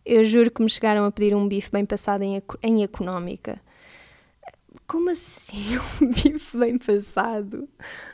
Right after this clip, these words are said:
Eu não estou na galley a cozinhar o teu almoço, não é? Tipo, a galley, a galley é a cozinha, que, que não é bem uma cozinha, não é? Mas é aquela parte que parece a cozinha do avião. A única coisa que esta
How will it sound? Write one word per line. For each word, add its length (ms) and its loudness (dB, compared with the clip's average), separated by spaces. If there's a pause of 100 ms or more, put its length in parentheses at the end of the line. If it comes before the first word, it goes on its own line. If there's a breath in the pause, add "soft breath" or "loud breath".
(160 loud breath)
Eu 120 4
não 120 8
estou 320 2
na 140 6
galley 440 4
a 60 0
cozinhar 400 2
o 40 0
teu 160 2
almoço, 520 4
não 100 4
é? 140 0
Tipo, 760 -6 (120)
a 140 0
galley, 520 2
a 100 0
galley 320 2
é 100 4
a 40 0
cozinha, 680 0
que, 380 -4
que 80 -6
não 100 -2
é 100 -4
bem 220 -6
uma 140 -4
cozinha, 320 0
não 80 -2
é? 60 0
Mas 200 0
é 100 0
aquela 280 -2
parte 260 -4
que 60 -20
parece 320 -6
a 20 -8
cozinha 340 -6
do 140 -2
avião. 380 -8 (580 loud breath)
A 100 6
única 420 8
coisa 360 2
que 100 -4
esta 240 -2